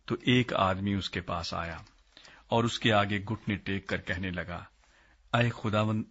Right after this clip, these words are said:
मेरे बेटे पर रहम कर, क्योंकि उसको मिर्गी आती है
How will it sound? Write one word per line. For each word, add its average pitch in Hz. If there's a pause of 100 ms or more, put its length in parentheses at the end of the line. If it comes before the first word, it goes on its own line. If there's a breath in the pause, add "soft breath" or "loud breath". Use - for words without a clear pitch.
(200)
मेरे 110
बेटे 101
पर 92
रहम 95
कर, 85 (920)
क्योंकि 135
उसको 123
मिर्गी 101
आती 92
है 85